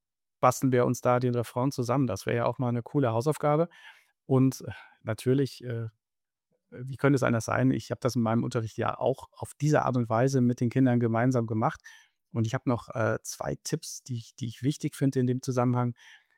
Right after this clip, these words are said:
Den Kindern hilft es wahnsinnig, wenn sie die Struktur des, des Liedes auch irgendwo noch mal so visualisiert haben, ne? Und da gibt's halt eine ganz einfache Möglichkeit. Ich kann, äh, natürlich kann ich jetzt wieder irgendwie Zettel ausdrucken und laminieren und irgendwo aufhängen und sonst was, aber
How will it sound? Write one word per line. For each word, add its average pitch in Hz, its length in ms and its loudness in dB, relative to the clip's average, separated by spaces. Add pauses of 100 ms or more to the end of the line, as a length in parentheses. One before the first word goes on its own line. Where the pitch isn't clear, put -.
(120)
Den 113 100 2
Kindern 151 300 6
hilft 131 260 2
es 117 200 -6
wahnsinnig, 135 520 2
wenn 123 140 2
sie 117 140 -4
die 117 120 -4
Struktur 175 640 0
des, - 380 -2
des 113 200 -4
Liedes 127 380 0
auch 127 160 -4
irgendwo 127 320 0
noch 120 120 4
mal 117 160 2
so 113 300 -2
visualisiert 120 760 0
haben, 104 260 -4
ne? 107 100 -4
Und 113 100 0
da 113 80 0
gibt's - 240 -6
halt 117 160 -2
eine 120 100 0
ganz 127 180 0
einfache 135 420 -2
Möglichkeit. 139 580 -2 (600)
Ich - 120 -20
kann, 123 420 0
äh, 120 340 -6
natürlich 120 440 0
kann 120 160 0
ich 117 80 -2
jetzt - 180 -2
wieder 120 320 0
irgendwie 120 240 -6
Zettel 147 300 -2
ausdrucken 131 500 0
und 117 120 -2
laminieren 127 600 2
und 120 100 -6
irgendwo 131 220 -4
aufhängen 120 420 -2
und 110 80 -4
sonst 127 240 -4
was, 131 200 0
aber 120 220 0